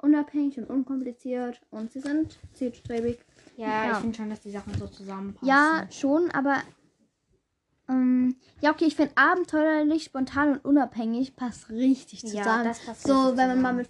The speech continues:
Speaker 1: Freunden einfach so spontan auf einen, einen Ur-, in den Urlaub
Speaker 2: Abenteuerlichen,
Speaker 1: fährt oder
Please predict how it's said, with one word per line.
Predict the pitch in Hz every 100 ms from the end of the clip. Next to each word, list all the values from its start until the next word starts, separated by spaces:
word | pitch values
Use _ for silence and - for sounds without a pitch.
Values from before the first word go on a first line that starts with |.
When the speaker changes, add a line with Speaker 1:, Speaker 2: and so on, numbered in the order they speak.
| _
Speaker 1:
Freunden | 262 269 254
einfach | 269 294 285
so | - 262
spontan | 247 - 247 233 233
auf | 220 220 220
einen, | 214 - -
einen | 226 214 190 190 - - -
Ur-, | 240
in |
den | 233
Urlaub |
Speaker 2:
Abenteuerlichen, | 233 247 240 226 269 254 254 254 208
Speaker 1:
fährt |
oder | 233